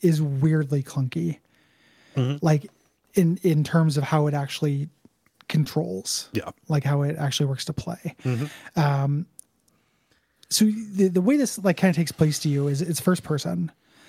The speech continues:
Speaker 1: Um, you're navigating the game, and your primary ability, uh, allows you to, like, suck up life and then put it on the ground, which allows you to trap, uh, enemies and objects in the game, which then you can then change their properties.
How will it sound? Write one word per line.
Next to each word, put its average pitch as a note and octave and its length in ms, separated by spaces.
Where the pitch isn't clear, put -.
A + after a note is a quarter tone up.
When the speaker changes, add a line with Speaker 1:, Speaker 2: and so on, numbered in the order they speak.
Speaker 1:
Um, C#3 560
you're D3+ 120
navigating E3 380
the D#3 60
game, C#3+ 420
and D3 280
your D3 100
primary A#3 440
ability, D3+ 640
uh, C3+ 440
allows D3+ 340
you D3+ 80
to, D3 80
like, C#3 260
suck - 320
up B3+ 140
life E3 500
and E3 100
then D#3 100
put - 120
it G#3+ 40
on F#3 140
the E3 80
ground, D3+ 540
which C#3+ 100
allows D3 260
you C#3+ 80
to C#3 80
trap, - 560
uh, D3+ 200
enemies D#3+ 320
and D3 80
objects C#3+ 300
in C#3+ 80
the C#3+ 60
game, E3+ 420
which E3 160
then E3+ 160
you E3 140
can D#3 420
then D#3 420
change F3 400
their D3 120
properties. E3+ 840